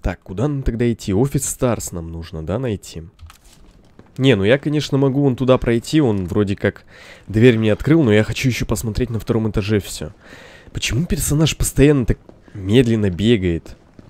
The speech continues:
Что за дела? Так, тут всё завалено. А, вот патрон для пистолета. Не зря я сюда шёл.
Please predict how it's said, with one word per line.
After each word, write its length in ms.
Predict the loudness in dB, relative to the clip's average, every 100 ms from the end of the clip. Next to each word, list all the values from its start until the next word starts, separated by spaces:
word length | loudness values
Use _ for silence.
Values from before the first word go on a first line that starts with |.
| -20 _ -20 _ _ -20 _
Что 220 | -20 -20 -14
за 100 | -8
дела? 400 | -2 0 0 -4 -10 -2
Так, 200 | -2 2
тут 180 | 2 2
всё 180 | 0 2
завалено. 540 | 2 2 2 0 -6
А, 240 | -2 -2 -2
вот 280 | -2 -2
патрон 360 | 0 0 0 2
для 140 | 0
пистолета. 540 | -2 -4 -2 0 0 0
Не 100 | -2
зря 240 | 2 2
я 60 | 2
сюда 280 | -4 -4 -4
шёл. 400 | -4 -6 -6